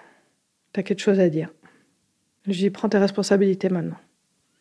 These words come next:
Et donc, euh, il sort de sa poche et puis il le pose sur le bureau. Et là, le gendarme, il dit,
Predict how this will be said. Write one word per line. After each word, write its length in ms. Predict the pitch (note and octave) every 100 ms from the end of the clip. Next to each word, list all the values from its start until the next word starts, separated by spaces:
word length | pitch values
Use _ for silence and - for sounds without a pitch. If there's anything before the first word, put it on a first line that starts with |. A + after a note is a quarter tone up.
| G3
Et 80 |
donc, 320 | F3+ F#3+ F#3+ F#3+
euh, 140 | F3+
il 80 | F#3
sort 220 | F#3 G3
de 80 | F3+
sa 180 | - F3
poche 460 | F3 F#3 - -
et 80 | -
puis 140 | F3 -
il 120 | F3+
le 80 | E3+
pose 180 | F#3 F3+
sur 160 | F#3+
le 60 | F3
bureau. 340 | D#3 D#3 - _ _ _ _ _ _ _ _ _ _ _ _ _ _
Et 80 | G#3
là, 100 | G3
le 60 | F#3+
gendarme, 420 | F#3 F#3 G3+ G#3
il 100 | F3+
dit, 500 | F3 F#3 F3+ F#3